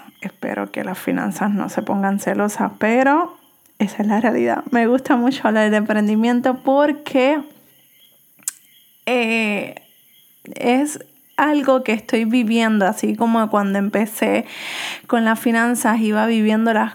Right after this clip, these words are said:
junto con ustedes y como que me gusta mucho compartir mis experiencias y mis vivencias junto contigo. Así que vamos a hablar hoy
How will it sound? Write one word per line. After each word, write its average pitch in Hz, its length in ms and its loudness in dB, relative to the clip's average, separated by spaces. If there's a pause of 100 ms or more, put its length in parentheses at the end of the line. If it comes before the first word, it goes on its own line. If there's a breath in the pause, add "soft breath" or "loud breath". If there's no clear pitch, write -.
(120)
junto 262 640 0
con 190 200 2
ustedes 202 760 0
y 226 240 0
como 214 280 0
que 202 180 0
me 214 220 0
gusta 240 560 0
mucho 220 640 0 (100)
compartir 214 800 2
mis 233 200 4
experiencias 226 1040 0
y 220 220 2
mis 214 220 2
vivencias 220 580 0
junto 208 300 0
contigo. 185 420 -2
Así 196 220 -2
que 214 240 -2 (500 loud breath)
vamos 302 760 0 (100)
a 294 120 4
hablar 220 800 2
hoy 214 720 2